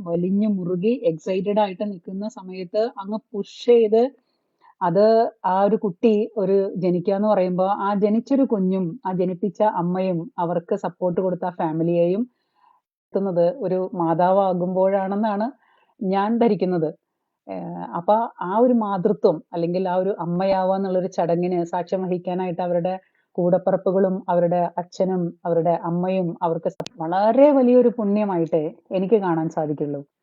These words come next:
അത് അവരുടെ ഭാഗ്യമായിട്ടേ എനിക്ക് കാണാൻ സാധിക്കുള്ളൂ. പിന്നെ ഈ പറയുന്ന കുഞ്ഞ് ജനിക്കുന്ന ഇതേ അവസ്ഥയില്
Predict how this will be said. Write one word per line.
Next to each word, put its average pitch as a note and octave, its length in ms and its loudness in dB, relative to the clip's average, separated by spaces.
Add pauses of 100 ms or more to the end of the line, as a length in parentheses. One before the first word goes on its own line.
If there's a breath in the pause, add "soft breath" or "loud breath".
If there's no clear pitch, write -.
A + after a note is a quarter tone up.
(280)
അത് E3+ 120 -2
അവരുടെ F#3 320 2
ഭാഗ്യമായിട്ടേ F#3+ 640 2
എനിക്ക് F#3 280 -2
കാണാൻ E3+ 220 0
സാധിക്കുള്ളൂ. D3 500 -6 (520)
പിന്നെ F3 240 4 (240)
ഈ F#3+ 100 2 (160)
പറയുന്ന F#3+ 360 2
കുഞ്ഞ് F#3+ 300 0
ജനിക്കുന്ന F#3 520 0
ഇതേ F3+ 280 0
അവസ്ഥയില് F#3 580 0